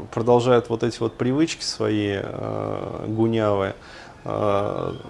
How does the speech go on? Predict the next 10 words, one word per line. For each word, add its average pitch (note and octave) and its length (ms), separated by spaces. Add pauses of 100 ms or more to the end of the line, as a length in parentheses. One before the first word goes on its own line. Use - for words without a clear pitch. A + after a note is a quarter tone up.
(140)
«сначала A#2 500
женись, B2+ 400
а G#2+ 60
потом G#2+ 400
дам», F#2+ 240 (2000)
ну, A#2+ 200
о B2 60
чем C#3 240
тут A#2 180
можно G2 320